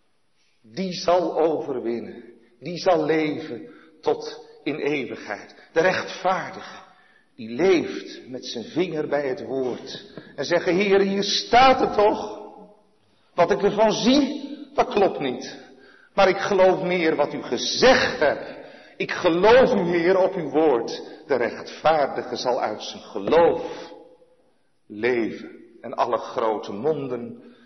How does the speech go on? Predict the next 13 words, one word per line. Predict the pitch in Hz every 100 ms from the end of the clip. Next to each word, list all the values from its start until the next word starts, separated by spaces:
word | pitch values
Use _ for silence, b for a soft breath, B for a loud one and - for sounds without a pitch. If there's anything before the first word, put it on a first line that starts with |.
| B
zullen | - - 123
gestopt | 123 - - - - 123 -
worden. | - 101 - - _ _ _ _
En | 117 104
dan | 175 220 180
roept | 190 -
Habakuk | 180 170 - 139
het | 139 -
uit. | 131 127 -
Laat | 156 -
heel | 165 247 277 262 233
de | 220
aarde | - 190 185 185 165 131